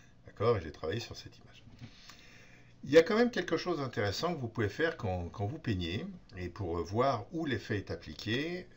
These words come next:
euh, car des fois, euh, vous allez faire quelque chose d'assez fin, donc c'est difficile à voir, vous pouvez appuyer sur la touche O. Donc quand vous avez ici une retouche locale qui est, euh, sélectionnée, si vous laissez la flèche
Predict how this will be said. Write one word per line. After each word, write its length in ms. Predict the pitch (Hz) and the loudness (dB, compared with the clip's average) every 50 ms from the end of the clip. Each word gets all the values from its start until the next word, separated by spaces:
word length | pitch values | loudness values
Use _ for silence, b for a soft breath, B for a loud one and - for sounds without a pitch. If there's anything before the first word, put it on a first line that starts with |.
| - | -10
euh, 480 | 104 101 95 92 90 90 90 85 85 80 | -4 -2 0 0 0 0 0 0 -2 -2
car 240 | - - 80 82 85 | -2 -4 -8 -6 -4
des 140 | 90 95 92 | -4 -6 -6
fois, 500 | - - - 113 110 107 107 101 95 82 | -6 -6 -2 2 2 2 4 2 2 0
euh, 80 | 80 78 | -2 -2
vous 260 | 76 80 82 85 85 82 | -4 -8 -8 -6 -2 -2
allez 200 | 82 85 87 85 | 0 0 0 -2
faire 200 | - - - - | -4 -6 -8 -6
quelque 280 | - 107 107 - - | -6 -8 -6 -6 -8
chose 240 | - - 104 95 90 | -6 -4 -4 -4 -4
d'assez 280 | 95 87 - - 107 92 | -4 -6 -4 -4 -6 -6
fin, 260 | - - 110 107 98 | -4 -2 -2 -2 -2
donc 120 | 92 87 | -4 -6
c'est 140 | - - 85 | -10 -12 -12
difficile 420 | 85 85 - - 110 - - 78 | -12 -12 -12 -12 -12 -10 -6 -4
à 60 | 82 92 | -4 -2
voir, 200 | 113 151 160 151 | 0 -2 -2 -2
vous 120 | 123 110 | -4 -8
pouvez 240 | - - 117 147 147 | -8 -8 -6 -6 -6
appuyer 240 | 143 - 139 143 143 | -4 -4 -4 -4 -4
sur 160 | - - 98 | -4 -4 -2
la 100 | 98 98 | -2 -2
touche 340 | - - 139 - - - - B B B B B B - - | -2 -6 -8 -6 -8 -8 -8 B B B B B B -8 -2
O. 180 | 135 123 - - - B B B B B B B B B B B B B - | 0 0 0 -2 -6 B B B B B B B B B B B B B -4
Donc 180 | 107 98 95 - - | -2 -2 -2 -4 -4
quand 220 | - 139 151 151 | -2 0 0 0
vous 220 | 135 127 123 110 | 0 0 0 2
avez 280 | 113 110 104 110 110 113 | 2 2 4 4 2 2
ici 280 | 107 95 - - - 113 | 2 0 -2 -2 -2 -2
une 80 | 101 | -2
retouche 380 | 90 87 - - 101 - - - | -2 -4 -6 -6 -8 -8 -4 -2
locale 520 | 98 95 92 - - 104 101 98 95 85 - | -2 -2 -2 -2 -2 0 0 0 0 -2 -6
qui 280 | - - 101 95 90 | -10 -8 -6 -2 -2
est, 80 | 87 85 | -2 -2
euh, 160 | 76 71 71 | -2 -4 -6
sélectionnée, 680 | - - - 98 87 - - - 90 82 104 151 180 175 | -8 -6 -4 -4 -4 -6 -6 -6 -6 -4 -2 -4 -4 -4
si 260 | - - - - 190 180 | -6 -6 -4 -4 -4 -2
vous 240 | 165 165 151 143 | -2 0 0 0
laissez 380 | 131 127 127 123 - - - 131 | 0 0 0 -2 -2 -4 -4 -4
la 100 | 120 104 | -4 -4
flèche 580 | - - 120 117 117 110 - - - - - | -6 -2 -2 0 0 0 -2 -4 -6 -6 -8